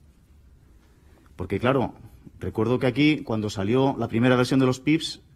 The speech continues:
discutíamos entre nosotros si afectaría, por ejemplo, a casos como el de Corrugados. Un proyecto que estaría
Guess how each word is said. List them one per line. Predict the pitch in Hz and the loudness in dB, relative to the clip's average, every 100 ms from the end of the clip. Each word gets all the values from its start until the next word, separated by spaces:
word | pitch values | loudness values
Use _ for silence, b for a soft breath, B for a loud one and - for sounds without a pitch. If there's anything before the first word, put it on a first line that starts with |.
| - | -20
discutíamos | 101 104 117 117 127 131 | -10 -8 -4 0 0 0
entre | 127 120 | -2 -2
nosotros | 120 127 143 139 | -4 -4 -4 -6
si | - | -2
afectaría, | 101 - 104 98 113 | -4 -2 -4 -2 0
por | 123 127 | 0 -2
ejemplo, | 135 123 139 | -2 0 0
a | |
casos | 120 117 143 | -2 -6 -6
como | 117 104 | -4 -4
el | 92 | -4
de | |
Corrugados. | 87 92 90 131 127 80 - _ _ b b b b b b b | -4 -6 -4 -4 -4 -6 -16 _ _ b b b b b b b
Un | 110 | -8
proyecto | 101 123 127 131 139 147 233 - - - _ - _ - - b b b b b | 0 2 4 2 0 0 -4 -16 -20 -20 _ -20 _ -20 -20 b b b b b
que | - | -10
estaría | 117 110 107 131 143 - | -6 -2 0 2 0 -4